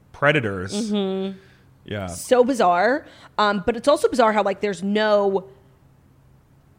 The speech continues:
Speaker 2: charges. Like, we don't know what he's actually, he could have, like, murdered someone. Like, we're just
Speaker 1: Yeah.
Speaker 2: assuming. But, like, when are we gonna know? The F B I is, like, being very tight-lipped about this.
Speaker 1: How dare they?
Speaker 2: How dare they?
Speaker 1: It's like,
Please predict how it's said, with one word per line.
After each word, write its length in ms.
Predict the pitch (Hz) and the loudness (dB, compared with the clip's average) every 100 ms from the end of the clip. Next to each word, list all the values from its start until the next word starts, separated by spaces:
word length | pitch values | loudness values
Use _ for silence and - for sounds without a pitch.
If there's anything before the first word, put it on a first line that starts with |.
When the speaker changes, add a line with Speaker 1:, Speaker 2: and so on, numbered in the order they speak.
| _ | _
Speaker 2:
charges. 460 | - 320 339 190 165 | -2 2 2 2 -2
Like, 120 | 202 | -2
we 120 | 208 262 | 0 2
don't 160 | 294 | 4
know 120 | 240 | 6
what 140 | 254 233 | 6 4
he's 140 | 202 | 2
actually, 280 | 202 - 214 | 0 0 -2
he 80 | 277 | 0
could 160 | - | 4
have, 120 | 254 220 | 4 4
like, 240 | 208 - - _ - | -2 -4 -14 _ -4
murdered 340 | 370 339 165 | 0 0 0
someone. 200 | - 180 | -6 0
Like, 100 | 240 | 0
we're 120 | 254 | 2
just 140 | 330 - | 2 2
Speaker 1:
Yeah. 40 | |
Speaker 2:
assuming. 580 | 254 339 302 208 156 185 - - - | 0 0 0 -2 -6 -10 -14 -10 0
But, 80 | |
like, 100 | 254 | 0
when 160 | 202 240 | 2 0
are 40 | |
we 80 | 330 | 0
gonna 160 | 269 202 | -2 -2
know? 420 | 220 - - 208 _ | -4 -6 -14 -18 _
The 80 | 175 | -4
F 120 | 214 | -4
B 120 | - 233 | 0 0
I 100 | 196 | 0
is, 140 | 185 | -4
like, 100 | 190 | -8
being 180 | 196 190 | -8 -6
very 200 | 170 185 | -6 -6
tight-lipped 360 | - 135 180 | -6 -8 -8
about 220 | 165 90 - | -10 -12 -10
this. 240 | 87 - | -12 -8
Speaker 1:
How 60 | 269 | -8
dare 320 | 185 131 131 | -2 0 0
they? 380 | 110 104 101 104 - | -2 -6 -8 -12 -2
Speaker 2:
How 200 | 294 320 | 4 6
dare 220 | 277 226 | 6 4
they? 320 | 202 170 175 170 | 2 -2 -6 -10
Speaker 1:
It's 160 | - | -8
like, 440 | 135 107 92 - | -6 -4 -8 -18